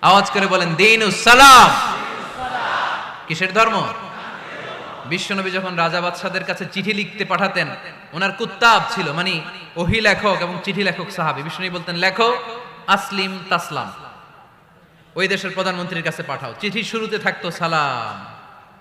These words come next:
কি থাকতো? শান্তি। "সালামুন আলা মান ইত্তাবা আল হুদা", শান্তি তার জন্য যে হেদায়েতকে গ্রহণ করেছে। আসলিম তাসলাম, ইসলাম মানো, দুনিয়াতেও শান্তি, আখেরাতেও তোমার শান্তিতে রাখবে কে?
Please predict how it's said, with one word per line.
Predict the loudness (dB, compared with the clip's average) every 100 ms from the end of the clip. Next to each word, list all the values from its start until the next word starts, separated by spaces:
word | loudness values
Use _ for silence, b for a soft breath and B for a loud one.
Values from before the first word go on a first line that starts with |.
| _ -12
কি | -4
থাকতো? | -4 -4 -8 -8 -12 -18 -16 -14 -12 -12 -14 -16 -16 -8
শান্তি। | -6 -4 -6 -12 -14 -20 -20 -20 -20 -20 -20 -20 -8
"সালামুন | -4 0 2 0 0
আলা | 2 2 0
মান | -2 -6
ইত্তাবা | -6 -4 -2
আল | -2 -2
হুদা", | -6 -8 -6
শান্তি | -6 -6 -8
তার | -4 -4 -4
জন্য | -8 -10 -8
যে | -4
হেদায়েতকে | -2 -2 -6 -8
গ্রহণ | -8 -8 -8 -10
করেছে। | -12 -12 -14 -18 -18 -20 -20 _ -20 _ _ _ _ _ _ _ _ -4
আসলিম | -4 -4 -6 -4
তাসলাম, | -4 -4 -4 -6
ইসলাম | -6 -6 -6
মানো, | -4 -6 -6 -10
দুনিয়াতেও | -8 -4 -4 -6 -6
শান্তি, | -6 -6 -6 -12 -14 -10
আখেরাতেও | -6 -2 -2 -2 -4 -8
তোমার | -6 -8 -6
শান্তিতে | -6 -8 -8 -6 -2
রাখবে | -2 -2 0
কে? | 2 2 0 -8